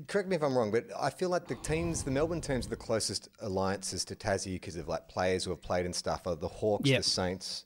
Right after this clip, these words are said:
Speaker 1: and North Melbourne. Is that right? They're the
Speaker 2: No,
Speaker 1: three
Speaker 2: I,
Speaker 1: teams.
Speaker 2: I'd probably say, uh, Hawks, Saints, and maybe St Kilda 'cause of, uh, no, s-, yeah, St Kilda and Richmond. Yeah.
Speaker 1: Oh, Richmond, of course.
Speaker 2: 'Cause there's
Speaker 1: Yeah,
Speaker 2: a f-,
Speaker 1: yeah.
Speaker 2: a few Richmond, ta-, really great Tassie players who played for Richmond.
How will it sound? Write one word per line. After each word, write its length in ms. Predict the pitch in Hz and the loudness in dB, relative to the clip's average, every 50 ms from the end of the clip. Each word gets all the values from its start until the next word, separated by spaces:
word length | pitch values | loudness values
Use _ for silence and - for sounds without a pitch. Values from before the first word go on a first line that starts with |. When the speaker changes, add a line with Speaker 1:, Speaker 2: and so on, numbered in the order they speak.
| _ _ _ | _ _ _
Speaker 1:
and 180 | 107 107 113 107 | -6 -4 -2 2
North 260 | 110 117 156 175 - | 2 2 2 2 0
Melbourne. 340 | 185 180 196 214 247 262 262 | -2 -2 0 0 -2 -2 -2
Is 100 | 233 160 | -2 0
that 140 | 190 180 - | 0 0 0
right? 260 | 160 175 202 240 220 165 | 0 0 0 0 0 2
They're 80 | 160 170 | 4 4
the 80 | 175 175 | 6 6
Speaker 2:
No, 300 | 180 185 190 185 214 208 | 6 6 6 4 4 2
Speaker 1:
three 100 | - 143 | 0 -2
Speaker 2:
I, 20 | 139 135 | -2 -2
Speaker 1:
teams. 120 | 107 - - - _ - | -6 -8 -12 -10 _ 2
Speaker 2:
I'd 120 | 202 - | 4 6
probably 180 | 233 247 294 269 | 8 6 6 8
say, 460 | - 262 254 240 220 202 190 - - - - - | 8 10 10 10 10 8 8 4 0 -6 0 6
uh, 280 | 190 180 175 170 165 - | 8 10 10 10 10 6
Hawks, 400 | 170 - - 233 247 240 - - | 6 8 10 10 10 10 8 6
Saints, 380 | - 185 175 175 165 - - - - | 8 8 8 8 6 4 2 2 4
and 680 | 180 175 175 175 170 170 165 160 160 160 160 160 151 - - | 6 8 8 8 10 8 8 8 8 8 6 6 4 0 -2
maybe 400 | - 170 151 180 240 311 403 392 | 2 6 8 8 8 8 8 6
St 180 | - - 247 180 | 6 6 6 6
Kilda 240 | - 214 214 202 190 170 | 8 8 10 10 10 8
'cause 220 | - 165 156 - | 8 6 8 10
of, 320 | 170 156 151 135 - - - | 8 8 8 6 4 2 4
uh, 320 | 170 165 151 143 143 135 - | 6 8 8 8 8 6 8
no, 100 | - 170 | 8 6
s-, 220 | 139 104 117 - 196 208 - 202 | 6 6 2 0 0 0 4 4
yeah, 160 | 196 185 131 | 4 6 6
St 200 | - - 190 - | 6 4 6 8
Kilda 300 | 208 202 196 202 185 - | 10 10 10 10 8 8
and 200 | 180 175 170 151 | 8 8 10 10
Richmond. 400 | 170 180 - - 147 - - - - - | 8 8 8 4 2 2 0 -4 -6 2
Yeah. 300 | - 156 151 120 98 - - _ _ _ _ - - - - | 4 6 6 6 4 0 -8 _ _ _ _ -20 -8 2 6
Speaker 1:
Oh, 120 | 113 117 | 6 6
Richmond, 360 | 101 113 104 - - 101 82 | 6 4 0 -2 -4 -4 -4
of 120 | 78 - - | -4 -2 0
course. 140 | - 90 190 | 4 6 8
Speaker 2:
'Cause 80 | 175 160 | 8 10
there's 80 | 190 202 | 10 10
Speaker 1:
Yeah, 40 | 196 | 10
Speaker 2:
a 40 | 190 | 8
f-, 80 | - | 6
Speaker 1:
yeah. 120 | - - 185 | 6 8 8
Speaker 2:
a 40 | 185 | 6
few 320 | - - 247 262 254 233 190 | 8 8 10 10 10 10 10
Richmond, 460 | 190 190 190 - - 180 170 151 - - - - - | 8 6 6 8 8 8 8 8 6 0 -8 2 6
ta-, 200 | - 196 208 - 196 | 6 6 6 6 4
really 280 | 196 190 190 202 185 170 | 6 8 10 10 10 10
great 320 | 156 165 147 139 - - | 8 8 8 6 4 2
Tassie 300 | - - 156 139 147 139 | 4 6 6 8 8 6
players 280 | - 147 135 127 127 - | 8 8 6 8 6 6
who 60 | 151 | 4
played 220 | 135 - 135 120 - | 4 6 4 4 4
for 80 | 127 | 2
Richmond. 440 | 113 113 110 - - 107 95 90 - | 2 2 2 2 0 0 0 -2 -4